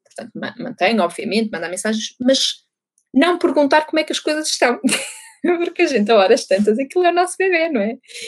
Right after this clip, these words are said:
E enquanto que ali está, está a fazer um trabalho de, com todo o coração e, e, e às vezes idealizamos como é que as coisas se podem desenvolver. E eu prefiro, quando termino uma missão, ficar só com uma imagem do que foi feito e,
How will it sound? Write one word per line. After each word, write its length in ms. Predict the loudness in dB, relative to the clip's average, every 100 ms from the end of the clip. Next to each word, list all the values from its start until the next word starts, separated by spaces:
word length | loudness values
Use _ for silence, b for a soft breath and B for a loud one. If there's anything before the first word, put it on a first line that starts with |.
| B -6
E 80 | -6 -6 _ -6
enquanto 260 | -2 0 2
que 60 |
ali 140 | 2 2
está, 420 | 0 2 2 2
está 360 | -2 -6 -4
a 40 | -2
fazer 280 | -2 -2 -2
um 80 | -2
trabalho 720 | -2 -2 -2 -2 0 0 0
de, 280 | -2 -4 -4 -8 _
com 160 | 0 2
todo 180 | 2 0
o 80 | -2
coração 640 | -4 -4 -2 -2 -2 -4
e, 200 | -6 -6
e, 380 | -6 -6 -8 -16 _ B B -2
e 80 | 0
às 120 | 2
vezes 480 | 0 2 2 0 2
idealizamos 760 | 4 6 6 4 2 2 0 -2
como 160 | -4
é 20 |
que 80 | -4
as 80 | -6
coisas 260 | -8 -6 -6
se 320 | -6 -8 -4
podem 260 | -4 -4 -6
desenvolver. 680 | -8 -6 -4 -4 -4 -6 -6 -8 -16 B B B _
E 180 | -2 2
eu 160 | 2 0
prefiro, 340 | -4 -2 -2
quando 220 | 0 0
termino 300 | 0 0 0
uma 100 | 2
missão, 400 | 4 4 2 2
ficar 420 | 0 -2 -2 -2
só 200 | -2 -6
com 180 | -4 -2
uma 240 | 0 0 2
imagem 420 | 2 0 0 -2
do 140 | -2
que 80 | -2
foi 140 | -2
feito 680 | -2 0 0 0 -2 -6 -6 -2
e, 320 | 2 4 4